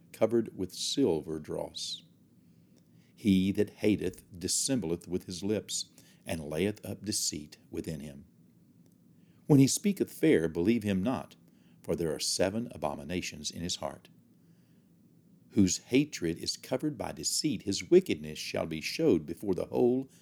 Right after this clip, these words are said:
congregation. Whoso diggeth a pit shall fall therein, and he that rolleth a stone, it will return upon him. A lying tongue hateth those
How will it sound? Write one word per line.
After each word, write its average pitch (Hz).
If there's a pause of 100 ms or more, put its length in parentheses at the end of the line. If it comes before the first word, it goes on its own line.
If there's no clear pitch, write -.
(160)
congregation. 101 (880)
Whoso 107
diggeth 95
a -
pit - (180)
shall 87
fall 98
therein, 95 (680)
and 92
he 151
that 160
rolleth 113
a -
stone, 78 (300)
it 104
will 90
return 78
upon 80
him. 73 (1120)
A 95
lying 87
tongue 85
hateth 95
those 85